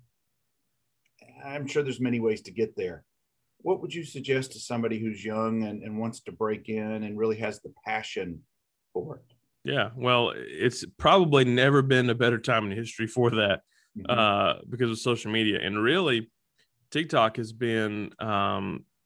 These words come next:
Speaker 2: a blessing for a lot of creators because it, the way their algorithm works, um,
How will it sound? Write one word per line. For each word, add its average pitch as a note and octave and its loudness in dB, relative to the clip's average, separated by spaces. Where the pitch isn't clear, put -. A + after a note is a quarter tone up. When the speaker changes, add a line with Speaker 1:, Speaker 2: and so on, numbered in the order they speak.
Speaker 2:
a - -8
blessing A#2 2
for G2+ -6
a F#2+ 0
lot A#2 4
of C3 -4
creators G2+ 0
because G2+ -4
it, G2 2
the A2 0
way G#2+ 4
their G#2+ 2
algorithm G#2+ 2
works, G2+ -2
um, F#2+ -2